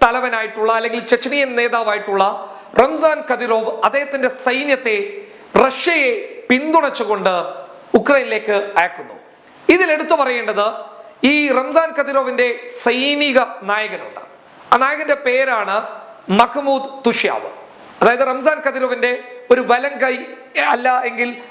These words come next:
അദ്ദേഹത്തിന്റെ സൈനിക പട നീക്കങ്ങൾക്ക് ചുക്കാൻ പിടിക്കുന്ന ഒരാള് എന്ന് വിശേഷിപ്പിക്കാൻ പറ്റുന്ന ഒരു നേതാവാണ് അല്ലെങ്കിൽ സൈനിക തലവനാണ് ഈ മഹ്മൂദ് തുഷ്യാവ്. മഹ്മൂദ്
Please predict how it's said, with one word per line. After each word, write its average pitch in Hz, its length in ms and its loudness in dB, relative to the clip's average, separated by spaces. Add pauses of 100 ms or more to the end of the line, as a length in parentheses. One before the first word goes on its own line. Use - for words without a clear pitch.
അദ്ദേഹത്തിന്റെ 247 420 2
സൈനിക 277 760 0 (560)
പട 226 180 2
നീക്കങ്ങൾക്ക് 247 800 -2
ചുക്കാൻ 254 440 2
പിടിക്കുന്ന 226 480 -2 (100)
ഒരാള് 240 520 2 (120)
എന്ന് 226 160 0
വിശേഷിപ്പിക്കാൻ 220 600 -2
പറ്റുന്ന 202 380 -2 (300)
ഒരു 247 120 6
നേതാവാണ് 226 580 0
അല്ലെങ്കിൽ 220 280 -4
സൈനിക 240 520 0
തലവനാണ് 214 840 -2 (380)
ഈ 208 140 0
മഹ്മൂദ് 226 680 0 (220)
തുഷ്യാവ്. - 600 -2 (220)
മഹ്മൂദ് 330 500 2